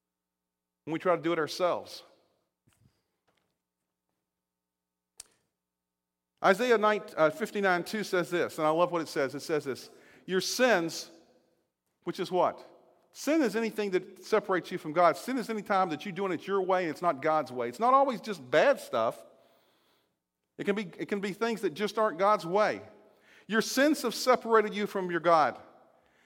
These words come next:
and have, and have hidden his face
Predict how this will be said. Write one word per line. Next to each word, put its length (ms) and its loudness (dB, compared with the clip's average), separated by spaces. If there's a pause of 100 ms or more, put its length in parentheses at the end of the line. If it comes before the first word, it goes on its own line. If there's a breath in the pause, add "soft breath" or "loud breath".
(160 soft breath)
and 120 0
have, 120 0 (120)
and 300 0
have 180 -2
hidden 340 0 (260 loud breath)
his 220 0
face 560 0